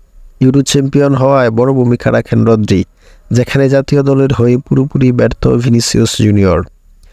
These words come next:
গত সিজনে কোপা আমেরিকায় কোয়ার্টার ফাইনাল থেকে বিদায় নেওয়া ব্যালন না পাওয়ায়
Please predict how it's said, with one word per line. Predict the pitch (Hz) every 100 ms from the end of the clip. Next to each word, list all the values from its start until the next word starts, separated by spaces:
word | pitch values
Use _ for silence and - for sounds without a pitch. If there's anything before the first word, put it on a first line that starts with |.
| - _ _ -
গত | 139 139
সিজনে | 165 - 139 143 147 151
কোপা | - 139 139 139
আমেরিকায় | 139 139 - 143 139
কোয়ার্টার | 139 135 131 135
ফাইনাল | - 127 131 135
থেকে | - 139 139 139
বিদায় | 135 139 139
নেওয়া | 135 131 120 113 135 - - _ -
ব্যালন | 127 123 131 135
না | 135 135
পাওয়ায় | 143 123 110